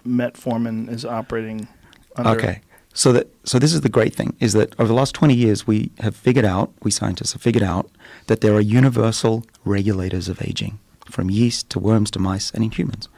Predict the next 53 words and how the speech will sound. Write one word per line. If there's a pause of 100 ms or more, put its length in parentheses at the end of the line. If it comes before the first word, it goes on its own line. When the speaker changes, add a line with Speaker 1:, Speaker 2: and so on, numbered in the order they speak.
(380)
Speaker 2:
And
there
are
three
main
pathways
that
we've
figured
out (180)
respond
to
what
we
eat
and
how
we
exercise. (640)
And
one
of
them
is
called (580)
A
M
P
K, (800)
uh,
and
this
is
a, (200)
a
target
of
metformin. (500)
And
so
I'm
active,
when
I
take
metformin,
I'm
activating
my
A
M
P
K,